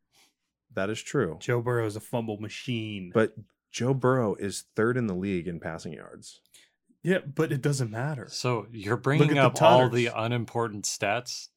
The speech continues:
Speaker 3: If you look at the
Speaker 2: Yeah.
Speaker 3: unimportant stats, Burrow has them.
Speaker 2: Yeah.
Speaker 1: He has yards.
Speaker 2: Yes.
Speaker 1: Yards and games played. That's it.
Speaker 2: Yes.
Speaker 3: Which all
Speaker 2: Two
Speaker 3: cor-
Speaker 2: more games played.
Speaker 3: Let's reevaluate this after Justin Sherbert plays two more games and see who had more yards.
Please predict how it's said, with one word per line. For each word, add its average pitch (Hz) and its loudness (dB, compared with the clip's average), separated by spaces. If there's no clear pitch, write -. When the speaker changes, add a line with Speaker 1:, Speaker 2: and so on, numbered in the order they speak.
Speaker 3:
If 123 -2
you 139 4
look 151 6
at 170 6
the 143 6
Speaker 2:
Yeah. 127 10
Speaker 3:
unimportant 131 2
stats, 110 -4
Burrow 107 0
has 92 -2
them. 87 -10
Speaker 2:
Yeah. 147 2
Speaker 1:
He 113 2
has 104 4
yards. 92 0
Speaker 2:
Yes. - 10
Speaker 1:
Yards 131 8
and 127 6
games 120 6
played. 90 2
That's 101 0
it. 190 8
Speaker 2:
Yes. - 0
Speaker 3:
Which 110 -6
all 107 2
Speaker 2:
Two 233 8
Speaker 3:
cor- 226 8
Speaker 2:
more 220 8
games 202 2
played. 226 2
Speaker 3:
Let's 123 -4
reevaluate 127 8
this 117 -4
after 104 -4
Justin 101 -10
Sherbert 98 -8
plays 92 -10
two 98 -12
more 92 -8
games 87 -16
and 87 -18
see - -12
who 90 -10
had 87 -10
more 87 -16
yards. 85 -20